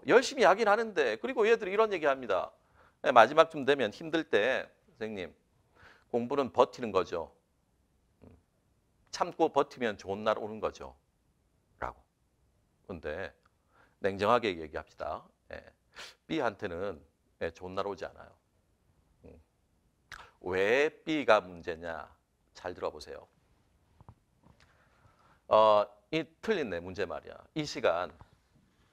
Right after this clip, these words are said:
예습하는 이 시간, 이 시간은 말이야, 성적 향상을 위한 시간이 아니었어요. 이 시간은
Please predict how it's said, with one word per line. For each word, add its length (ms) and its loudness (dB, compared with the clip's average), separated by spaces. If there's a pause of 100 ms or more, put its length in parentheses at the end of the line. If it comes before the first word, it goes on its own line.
(220)
예습하는 500 2
이 60 -10
시간, 480 -6 (380)
이 80 -8
시간은 340 -2
말이야, 520 -2 (420)
성적 640 0
향상을 560 -4
위한 280 -2
시간이 560 -6 (560)
아니었어요. 800 -8 (460)
이 80 -6
시간은 460 -2